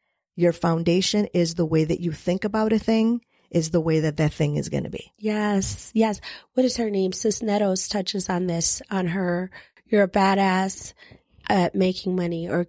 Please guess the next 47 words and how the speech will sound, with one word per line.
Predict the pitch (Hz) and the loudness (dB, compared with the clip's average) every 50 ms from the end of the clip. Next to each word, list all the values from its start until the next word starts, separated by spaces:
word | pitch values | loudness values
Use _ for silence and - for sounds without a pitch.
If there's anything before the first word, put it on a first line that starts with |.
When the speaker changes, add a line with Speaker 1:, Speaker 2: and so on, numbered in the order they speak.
| - - - | -6 -6 -4
Speaker 2:
"You | 208 190 | -4 -4
can | - - 202 190 185 | -2 -2 -2 -2 0
make | 180 175 175 - | -2 -2 -2 -2
money," | 165 156 160 165 175 | -2 -2 0 -2 -2
or | 175 175 185 - - - - | -4 -4 -6 -8 -12 -14 -14
forgive | 214 - 220 196 196 202 196 | -6 -4 -2 0 0 2 2
me | 202 190 | 2 2
if | 185 - 190 | 2 2 0
I'm | 180 175 - _ | -2 -2 -6 _
totally | - - 262 240 233 233 220 | -4 0 2 2 4 4 4
Speaker 1:
I'm | 190 | 4
not | 180 196 | 4 4
Speaker 2:
butchering | 185 180 175 196 190 190 | 4 4 4 4 4 4
Speaker 1:
sure. | 175 | 4
Speaker 2:
her | 165 165 196 185 185 170 170 175 185 - - - - _ _ | 2 2 2 0 0 0 0 -2 -4 -6 -14 -20 -20 _ _
ti-, | - - - 208 196 | -6 0 2 2 2
the | 202 202 202 | 2 2 0
title | 190 - 208 196 214 208 | 2 2 2 2 4 2
of | 202 190 | 2 2
the | 196 175 | 0 0
book | 196 185 185 - - - - | 0 0 0 -2 -4 -2 0
and | 196 196 202 202 185 | 2 2 2 2 0
her | 180 202 190 180 | 0 -2 -2 0
name, | 185 175 175 180 185 185 - - - - - - _ | 0 -2 -2 -2 -4 -6 -8 -10 -14 -16 -16 -6 _
but | - 202 - | -2 0 0
she | - - - - 220 214 208 208 208 208 208 | 0 0 0 0 2 2 2 2 2 0 0
talks | - - - 196 196 - - | -2 -4 -4 -4 -4 -6 -6
about | - - 190 185 180 180 175 - | -2 0 2 4 4 2 0 -2
having | - - - 226 208 220 233 208 208 202 | -6 -4 0 0 2 2 2 2 2 2
that | 180 - - | 0 -2 -4
conversation | - 208 196 185 180 175 - - 180 185 - - 185 165 165 165 170 196 | -4 -4 -2 0 0 0 0 0 0 0 0 0 0 0 0 -2 -2 -2
with | 190 185 185 - | -2 -2 -2 -2
yourself | 180 175 - - 196 170 170 - 185 | -2 -2 -2 -2 -2 -2 -2 -4 -4
about, | 180 170 175 190 185 208 - - - - - _ _ _ | -4 -2 -2 -2 -2 -4 -8 -12 -20 -20 -20 _ _ _
you | - 220 | 0 2
know, | 208 175 | 2 2
understanding | - 196 196 196 196 190 - - 185 180 180 175 175 | 2 2 0 2 2 0 2 2 2 2 2 2 2
where | 170 170 | 2 2
you're | 170 180 | 0 -2
coming | - - 202 170 175 | -2 -2 -2 -2 -2
from | - - 175 170 | 0 -2 0 0
with | 170 175 175 - | 0 -2 -2 0
your | 185 170 | 0 0
money | 170 170 180 185 190 214 233 254 - - | 0 0 2 2 2 2 2 2 0 0
and | 196 190 | 0 2
that | 185 185 - | 2 0 0
relationship. | 180 170 170 165 165 - - 185 170 - - - 135 - | 0 0 0 0 0 0 0 -2 -2 -4 -4 -6 -6 -8